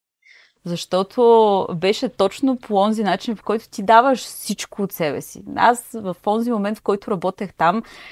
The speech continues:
буквално нямаше нещо, което да трябва да се направи и аз да не кажа: „Правя го.“ Мисля, че най-стресиращата ситуация ми беше, ние тогава изпращахме, а, имахме платформа, през която изпращахме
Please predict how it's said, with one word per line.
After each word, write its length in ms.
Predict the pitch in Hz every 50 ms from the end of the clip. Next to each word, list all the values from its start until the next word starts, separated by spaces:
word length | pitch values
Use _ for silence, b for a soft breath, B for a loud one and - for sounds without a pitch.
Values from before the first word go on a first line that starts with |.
| B B B B -
буквално 960 | - 185 180 180 - - - 185 196 226 254 269 277 269 269 262 254 247 226 -
нямаше 540 | - 202 202 208 208 233 269 302 - - 269
нещо, 440 | 226 214 214 208 226 233 - - 294
което 340 | - - 214 233 233 - 262
да 220 | 202 175 - 185
трябва 480 | 170 - - 190 196 190 208 214 254 254
да 100 | 233 220
се 160 | - - 190
направи 440 | 180 175 151 - - 262 - 233 254
и 40 | 233
аз 140 | 220 226
да 100 | 214 233
не 240 | 233 220 214 208 202
кажа: 520 | 202 - 208 196 202 202 226 220 220 214 - _ _ _ _ _ _ _ -
„Правя 280 | - 185 175 165 170 160
го.“ 180 | 139 - - 147 147 B B B B B B B B _
Мисля, 260 | 202 220 233 226 -
че 80 | - 233
най-стресиращата 1000 | 214 214 208 196 214 208 - - 214 - - - 214 190 196 - - _ _
ситуация 520 | - - - _ - 196 175 - - - 196
ми 100 | 175 165
беше, 280 | 147 185 240 - -
ние 100 | 226 208
тогава 260 | 208 - - 175 180 196
изпращахме, 1040 | 196 - - - 180 - - - 214 - - 214 208 202 202 196 190 180 170 160 -
а, 80 | - 185
имахме 260 | 196 208 190 208 190
платформа, 460 | - - 170 - - 196 190 214 -
през 200 | - - 180 -
която 220 | _ 190 185 185 208
изпращахме 800 | - - - 175 180 - _ - 185 _ 190 180 180 180 165